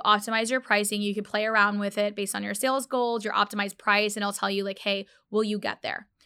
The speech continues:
So now at this point, now that we have a full product suite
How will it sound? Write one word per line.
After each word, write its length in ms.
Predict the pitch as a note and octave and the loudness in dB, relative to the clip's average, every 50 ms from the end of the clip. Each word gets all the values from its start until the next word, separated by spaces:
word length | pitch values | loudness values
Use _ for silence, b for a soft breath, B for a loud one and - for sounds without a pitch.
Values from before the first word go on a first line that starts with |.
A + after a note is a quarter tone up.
| _ _ | _ _
So 400 | _ - - A3+ A3 G#3 G3+ G3+ b b b b b _ | _ -2 2 4 4 4 2 0 b b b b b _
now 300 | - A3+ A#3+ A3+ B3 C#4+ | 2 6 8 8 10 8
at 120 | D4+ D4+ - | 6 4 0
this 140 | C#4+ C4+ - | -4 -6 -6
point, 340 | - B3 A#3 A#3 A#3 - | -6 -6 -4 -4 -2 0
now 140 | A#3 A3 G#3+ | 2 4 4
that 140 | A3 A#3+ A3+ | 4 2 0
we 100 | B3 B3 | 0 -2
have 460 | A3+ G#3+ G#3+ G3+ G3+ G#3 G3 F#3+ G3 _ _ _ _ _ _ _ _ _ _ _ _ - | -2 0 2 2 2 2 0 -2 -8 _ _ _ _ _ _ _ _ _ _ _ _ 0
a 160 | A#3 A#3 A3 | 2 2 2
full 320 | G#3+ - - A#3 A#3 C#4 C4 | 0 -2 -2 0 0 0 0
product 380 | - - A3 G3+ G#3 A3 - | 0 0 0 2 2 0 0
suite 440 | - - - G#3 G#3 A3+ C#4+ - | -4 -8 -6 -6 -6 -6 -6 -8